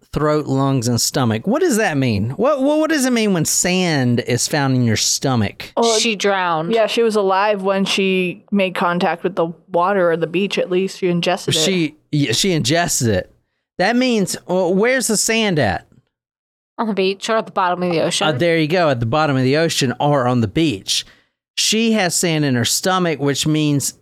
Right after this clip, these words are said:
Speaker 1: she undeniably had to gulp in sand. She actually had to swallow
Speaker 3: Right.
Speaker 1: sand, which is really important.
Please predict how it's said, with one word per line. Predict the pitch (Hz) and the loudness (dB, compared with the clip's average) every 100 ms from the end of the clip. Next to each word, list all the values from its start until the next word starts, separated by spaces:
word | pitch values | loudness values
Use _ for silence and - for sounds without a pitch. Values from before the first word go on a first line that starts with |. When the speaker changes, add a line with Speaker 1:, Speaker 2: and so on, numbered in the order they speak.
| _ _ _ _ | _ _ _ _
Speaker 1:
she | - - 208 214 208 202 - _ _ _ _ _ _ _ - | -4 0 0 0 0 -2 -6 _ _ _ _ _ _ _ -2
undeniably | 202 214 208 196 190 180 147 123 123 117 120 - _ | 0 0 2 2 2 0 0 0 2 0 -2 -6 _
had | - 180 170 170 | -2 0 0 -2
to | - 175 | -2 -2
gulp | 127 107 101 165 175 220 - - | -2 -4 -2 0 2 0 -4 -4
in | 180 175 143 127 131 | -2 0 0 0 0
sand. | 127 - 175 143 113 107 92 - _ _ - | -2 -2 0 0 2 0 -2 -6 _ _ -6
She | 170 196 | -2 0
actually | 185 180 185 - 202 185 | 0 0 -2 0 0 2
had | 175 160 151 | 2 0 -2
to | - 151 131 127 | 0 0 0 -2
swallow | - - - 175 185 180 165 135 120 | -4 -4 -2 0 2 2 2 2 2
Speaker 3:
Right. | 113 | 0
Speaker 1:
sand, | - - 151 117 98 104 | 0 0 0 2 2 2
which | 117 | 0
is | 135 131 | 0 0
really | 135 131 | 0 0
important. | 113 113 98 92 | 0 0 0 0